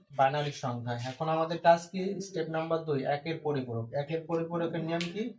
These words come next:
যেখানে ওয়ান আছে সেখানে আমরা জিরো দিব, আর যেখানে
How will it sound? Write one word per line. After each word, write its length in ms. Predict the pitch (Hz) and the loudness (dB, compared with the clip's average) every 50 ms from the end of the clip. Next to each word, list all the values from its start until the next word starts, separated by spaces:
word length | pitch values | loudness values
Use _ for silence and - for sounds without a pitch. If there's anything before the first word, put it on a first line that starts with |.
| _ _ _ _ _ | _ _ _ _ _
যেখানে 420 | 139 139 151 160 156 160 180 175 175 | -10 -6 -4 -4 2 4 4 4 4
ওয়ান 300 | 165 151 156 156 156 165 | 4 4 4 4 6 4
আছে 320 | 165 165 - 190 196 196 | 2 2 2 0 -2 -2
সেখানে 400 | - - 160 147 151 160 156 156 | -2 -4 -4 -2 0 0 0 0
আমরা 180 | 156 156 156 147 | 0 0 0 0
জিরো 300 | 143 147 156 165 175 170 | 0 0 0 0 0 0
দিব, 140 | 170 165 185 | 4 6 6
আর 120 | 180 147 | 6 6
যেখানে 340 | 139 143 135 139 147 147 151 | 4 -2 -4 -4 -2 -2 -2